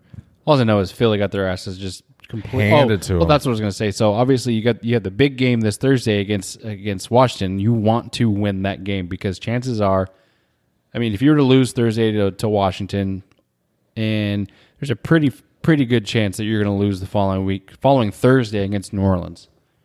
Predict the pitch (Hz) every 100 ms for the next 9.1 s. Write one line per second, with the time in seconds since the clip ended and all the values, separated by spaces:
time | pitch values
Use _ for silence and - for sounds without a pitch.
0 | _ _ _ - 113 - 120 107 107 101
1 | 98 95 _ _ _ _ _ _ _ _
2 | - 107 98 90 87 _ _ _ _ _
3 | _ - 107 101 95 _ _ _ - -
4 | - _ _ _ _ _ _ 113 139 143
5 | 135 120 120 117 110 107 104 104 101 98
6 | - 110 101 90 - 107 110 101 110 104
7 | 101 98 98 92 101 98 92 101 95 95
8 | 92 98 95 90 - 98 104 98 98 95